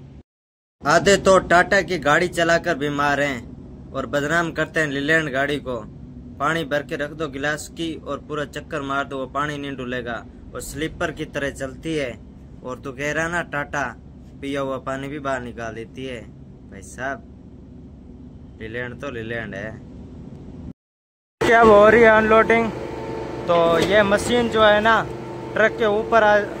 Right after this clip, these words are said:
चढ़कर फिर उतारती है। तो देखो, तो ये है मशीन। तो काफ़ी वर्ष पहले इसको मिट्टी उतारने के लिए लेबर की यूज़ किया जाता था, लेकिन अब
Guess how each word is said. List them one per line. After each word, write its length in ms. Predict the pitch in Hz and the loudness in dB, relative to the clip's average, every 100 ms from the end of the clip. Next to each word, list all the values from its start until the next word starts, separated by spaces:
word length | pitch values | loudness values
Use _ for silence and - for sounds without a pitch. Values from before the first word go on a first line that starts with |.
| - | -2
चढ़कर 340 | 208 214 226 202 | 0 2 0 0
फिर 200 | 220 214 | 0 -2
उतारती 520 | 190 196 190 170 165 | 2 4 4 2 -4
है। 160 | 156 135 - - - - - 180 | -4 -4 -8 -12 -12 -14 -8 -2
तो 120 | 185 | 0
देखो, 360 | 196 208 214 196 147 - - - - - - - - | 0 0 0 0 -4 -12 -12 -12 -12 -12 -12 -12 -6
तो 220 | 170 160 | -2 -2
ये 160 | 165 202 | 0 2
है 640 | 180 196 196 113 - 127 | 4 6 4 0 -10 -6
मशीन। 340 | 175 - 196 170 - - - - - | -6 -4 -6 -6 -8 -10 -12 -12 -6
तो 120 | 220 208 | -4 0
काफ़ी 340 | 220 240 254 247 | 2 2 0 0
वर्ष 240 | 233 226 | 0 -2
पहले 340 | 214 226 240 254 269 202 - - - | -4 -2 0 2 2 0 -10 -10 -8
इसको 400 | 220 - 233 247 | -8 -4 0 2
मिट्टी 260 | 226 226 254 | 2 -2 -2
उतारने 420 | 233 226 233 233 | 0 2 2 2
के 140 | 233 233 | -2 0
लिए 140 | 233 | 0
लेबर 320 | 214 220 240 233 | 2 2 2 -2
की 200 | 226 233 202 - - - - 151 175 | -4 -4 -4 -8 -12 -12 -12 -8 -2
यूज़ 280 | 208 220 | -2 -2
किया 180 | - 202 | 0 2
जाता 300 | 185 180 190 165 | 2 2 0 0
था, 180 | 160 151 - - - - - | -2 -4 -6 -8 -8 -8 -2
लेकिन 360 | 185 208 233 220 | 0 0 0 2
अब 180 | 220 | 2